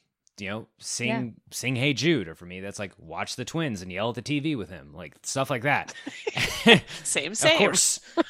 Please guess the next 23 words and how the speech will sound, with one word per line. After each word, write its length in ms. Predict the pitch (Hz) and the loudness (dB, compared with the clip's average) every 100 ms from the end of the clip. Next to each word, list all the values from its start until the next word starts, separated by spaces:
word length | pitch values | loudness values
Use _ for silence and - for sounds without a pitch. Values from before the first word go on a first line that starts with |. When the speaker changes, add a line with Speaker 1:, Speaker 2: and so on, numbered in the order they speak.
| 302 | 4
Speaker 2:
And 240 | 311 381 | 6 6
just, 180 | 415 - | 4 6
like, 180 | 427 254 | 6 8
yell 160 | 277 330 | 6 6
at 140 | 277 | 6
them 180 | 196 180 | 4 4
and 100 | 196 | -2
discipline 400 | 262 214 247 214 | -4 -4 -4 -2
them 260 | 185 170 | 0 0
and 180 | 175 175 | -2 -2
be 120 | 196 208 | -2 0
like, 220 | 190 185 | 0 -2
"I've 120 | 185 | -4
gotta 160 | 196 190 | -4 -6
be 140 | 196 | -6
mean 500 | 190 190 190 185 196 _ _ - _ - | -6 -4 -6 -6 -8 _ _ -20 _ -4
parent 280 | 262 247 214 | 0 0 0
today." 200 | 180 180 | 0 2
Like, 100 | 208 | 2
even 280 | 254 285 | 2 0
that 200 | 233 202 | 0 0
is 220 | 202 196 - | -2 -6 -10
really 720 | 185 208 190 180 175 180 | -8 -4 -2 -4 -4 -6